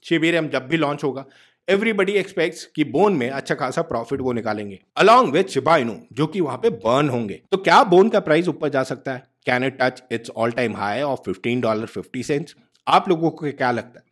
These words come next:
नीचे कमेंट सेक्शन में कमेंट करके जरूर बताइएगा। इसके अलावा अगर आप इनमें से किसी भी प्रोजेक्ट में इंटरेस्टेड है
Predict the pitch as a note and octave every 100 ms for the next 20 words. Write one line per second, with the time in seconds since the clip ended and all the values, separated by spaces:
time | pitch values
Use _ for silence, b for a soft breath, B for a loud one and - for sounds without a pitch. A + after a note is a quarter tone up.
0 | - A2 A#2 C3 D3+ F#3+ C#3 - G2+ B2
1 | B2 G#2+ A2 A#2+ G2+ G#2+ G#2+ G2 G2 F#2+
2 | F2+ - _ B B B B F3 E3+ A#3+
3 | A3+ A#3+ A#3 F3 E3 E3+ C#3 D#3+ F#3 E3
4 | C#3 D#3 D3+ F3 F3+ F#3 D#3+ C3+ C#3+ C#3+
5 | D3 A#2 A#2 - A#2+ A#2 A2+